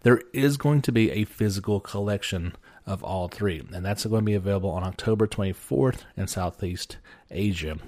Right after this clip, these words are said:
Square Enix announced it will support English, traditional Chinese, and Korean language options. So, in theory, there's no reason why you couldn't, uh,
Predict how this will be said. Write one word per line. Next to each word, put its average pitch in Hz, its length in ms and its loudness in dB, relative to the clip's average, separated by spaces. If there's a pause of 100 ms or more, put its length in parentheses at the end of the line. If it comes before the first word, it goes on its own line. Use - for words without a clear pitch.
Square - 280 -6
Enix 80 380 -8 (400)
announced 82 520 -4
it - 120 -6
will 110 160 2
support 104 440 0
English, 98 540 -2
traditional 95 320 -4
Chinese, 87 480 -2 (540)
and 98 180 2
Korean 87 480 0
language 80 460 -6 (480)
options. 87 800 0 (440)
So, 160 640 8 (280)
in 113 180 2
theory, 90 500 0 (240)
there's 87 180 -2
no 90 80 0
reason 85 260 -4
why 80 100 -6
you 82 140 -8
couldn't, 90 420 -6
uh, - 460 -14